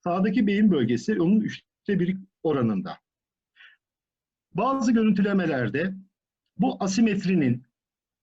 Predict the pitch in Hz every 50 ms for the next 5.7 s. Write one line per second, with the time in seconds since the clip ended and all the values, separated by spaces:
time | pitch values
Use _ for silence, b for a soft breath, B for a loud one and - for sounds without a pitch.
0 | B B B B B _ - 147 139 - - 190 185 190 - 226 247 277 302 196
1 | - 185 151 147 139 139 147 135 127 117 107 98 120 139 175 180 - - 135 127
2 | 123 127 - - - 160 156 165 165 160 160 156 135 160 180 185 190 156 135 139
3 | 127 120 131 131 127 123 131 147 175 208 233 - - _ _ _ _ _ B B
4 | B B B - 160 180 202 240 226 226 262 247 185 - - 196 196 208 202 -
5 | - _ _ _ _ _ - 160 156 - - 302 277